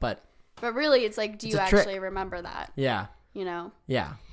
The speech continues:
Speaker 2: And then another thing, doctors and, like, they were trying to
Speaker 1: Neuroscience.
Speaker 2: explain, yeah, were, like, explaining about how the Mandela f-, effect can happen. They were just talking about how, like, memory is like telephone a little bit too.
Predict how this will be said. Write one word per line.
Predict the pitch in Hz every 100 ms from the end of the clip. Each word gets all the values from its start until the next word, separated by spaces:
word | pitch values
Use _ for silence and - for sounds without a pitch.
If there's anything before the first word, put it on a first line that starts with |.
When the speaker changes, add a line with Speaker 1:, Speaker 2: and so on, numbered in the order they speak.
| - -
Speaker 2:
And | 208
then | 208 202 196 190 190 196
another | 208 226 226
thing, | 214 220
doctors | 202 185 185 196 190 190 190
and, | 190
like, | 185 175 175 - - - - - -
they | 98 127
were | 120
trying | 110
to | - 110
Speaker 1:
Neuroscience. | 110
Speaker 2:
explain, | 208 190 185 185
yeah, | 185 180 190 -
were, | 208 202
like, | 196 202
explaining | 196 - 208 202 196 196 196
about | 196 185 180 - -
how | - 214
the | 202
Mandela | 202 202 202 214
f-, | - _ -
effect | 214 214 214
can | 233
happen. | 226 247 247 - - -
They | 247
were | 269
just | 311
talking | 247 233 240
about | 214 202
how, | 214 196
like, | 185 165 - - - - 220
memory | 220 220 226 233 240 240
is | 220
like | 208 196 -
telephone | - 196 202 208 247 247 254 254 -
a | 247
little | 247 254
bit | 262 254 -
too. | 226 220 254